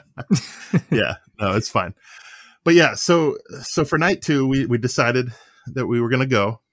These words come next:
and this was at Delmar Hall. And I, I wanted to point out that it's been such a crazy year for the podcast. We started our year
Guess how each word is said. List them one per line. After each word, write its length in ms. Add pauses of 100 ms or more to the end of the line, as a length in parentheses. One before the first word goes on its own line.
(140)
and 400 (520)
this 160
was 120
at 140
Delmar 360
Hall. 420
And 420
I, 80
I 240
wanted 240
to 60
point 260
out 220 (260)
that 380 (200)
it's 220
been 500
such 520
a 60
crazy 420
year 340 (100)
for 160
the 80
podcast. 800
We 120
started 420
our 100
year 480